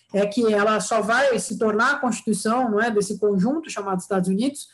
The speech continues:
ah, quando ela é ratificada pelo povo de cada estado. Então, o povo de cada estado tem que votar pra tá de acordo, digamos assim, com a Constituição, não é?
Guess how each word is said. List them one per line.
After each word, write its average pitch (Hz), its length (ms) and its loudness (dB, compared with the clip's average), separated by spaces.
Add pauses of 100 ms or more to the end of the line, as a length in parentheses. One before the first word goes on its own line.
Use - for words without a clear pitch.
(220)
ah, 214 240 2
quando 220 180 -2
ela 226 80 2
é 233 40 0
ratificada 233 680 -2
pelo 254 180 -2
povo 233 220 -2
de 247 80 -4
cada 233 220 -2
estado. 262 460 -2
Então, 208 200 -2
o 233 100 -6
povo 240 280 -2
de 233 40 -12
cada 226 200 -2
estado 214 360 -4
tem 240 120 -8
que 247 100 -4
votar 247 400 0
pra 262 160 -4
tá 247 160 -2
de 262 100 0
acordo, 254 460 0
digamos 185 320 2
assim, 190 200 -6
com - 100 -6
a - 40 -10
Constituição, 220 720 -4
não 214 120 0
é? 277 200 -2